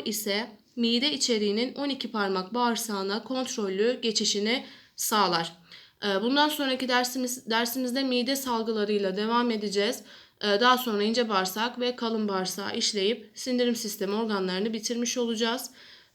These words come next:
Ee, yine mideye kadar soruları çözebilirsiniz.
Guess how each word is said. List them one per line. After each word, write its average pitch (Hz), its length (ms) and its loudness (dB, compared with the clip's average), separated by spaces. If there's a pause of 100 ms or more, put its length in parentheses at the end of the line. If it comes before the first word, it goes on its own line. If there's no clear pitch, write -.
Ee, 220 40 0 (300)
yine 262 520 2
mideye 254 520 2
kadar 226 360 -2
soruları 233 560 0
çözebilirsiniz. 226 1000 -2